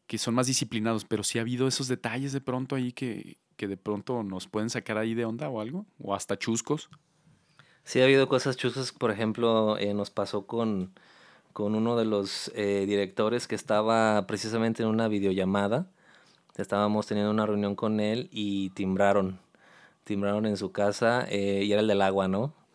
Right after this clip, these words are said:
Speaker 2: Entonces, este, a cada, eh, bu-, cada ciertos días llegaba el del agua y, pues, era religiosamente que él tenía que salir y, y pagarles, ¿no? Entonces,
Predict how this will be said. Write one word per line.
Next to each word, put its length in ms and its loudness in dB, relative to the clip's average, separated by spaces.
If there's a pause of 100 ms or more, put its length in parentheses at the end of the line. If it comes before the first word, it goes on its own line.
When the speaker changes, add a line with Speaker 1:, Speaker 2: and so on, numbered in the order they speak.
(420)
Speaker 2:
Entonces, 480 0
este, 440 2
a 120 4
cada, 720 6
eh, 120 2
bu-, 240 -4
cada 260 4
ciertos 440 0
días 500 2
llegaba 280 2
el 60 0
del 160 0
agua 240 2
y, 80 -2
pues, 220 -6
era 180 2
religiosamente 760 -4
que 80 -8
él 100 -6
tenía 240 -4
que 120 -8
salir 360 -4
y, 200 -4
y 160 -10
pagarles, 580 -6
¿no? 100 -6
Entonces, 460 -6